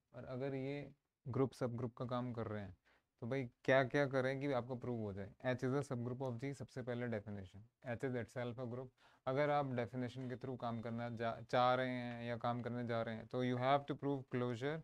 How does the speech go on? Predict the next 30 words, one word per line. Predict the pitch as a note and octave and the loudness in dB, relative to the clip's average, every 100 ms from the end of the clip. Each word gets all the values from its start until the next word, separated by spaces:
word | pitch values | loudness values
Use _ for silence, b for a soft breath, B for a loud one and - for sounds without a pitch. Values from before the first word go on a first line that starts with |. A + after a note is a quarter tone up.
| - B B B | -12 B B B
associative | C3 A#2+ C3+ C3+ B2+ C3 | -2 0 0 2 2 2
law, | C3+ C#3+ C3 | 2 4 4
identity | A#2+ A#2 A#2+ C3 B2 | 2 -2 -2 -2 -2
inverse, | A#2+ B2+ - - _ | -2 -4 -8 -20 _
काम | - B2+ C3+ B2+ - | 4 4 4 -4 -10
उसमें | B2 C3+ B2+ | -8 -2 2
time | C3 C3 | 2 2
लगेगा, | A#2 A2+ A2+ | 2 0 -2
आपको | A2+ A2+ | -4 -6
भी | A2 G#2+ | -8 -10
पता | A2 | -14
है। | A2 - | -18 -6
लेकिन | B2 B2+ D3 | -4 -2 -2
अगर | C#3 C#3+ | -2 -2
आपने | C#3+ C#3+ D3+ | -4 -6 -6
मान | C#3+ C3+ C#3 | -4 -4 -4
लिए, | C#3+ C#3 | -4 -4
मान | C#3 C#3 | -4 -4
लीजिए | C#3 C#3+ | -2 -2
यूज़ | C#3+ C#3 - | -2 -4 -4
कर, | B2+ B2 B2 A#2 C3+ | -6 -4 -6 -6 -4
यूज़ | C#3 - | -4 -4
करना | C3 C#3 | -6 -6
है | D3+ | -6
two | D#3 C#3 | -4 -4
step | - A#2 - | -4 -8 -10
test, | G2+ - _ _ _ _ _ _ _ _ _ - | -16 -20 _ _ _ _ _ _ _ _ _ -6
Two | C3+ A#2+ | -6 -4
step | - A2 - | -8 -10 -10
test, | - - | -18 -20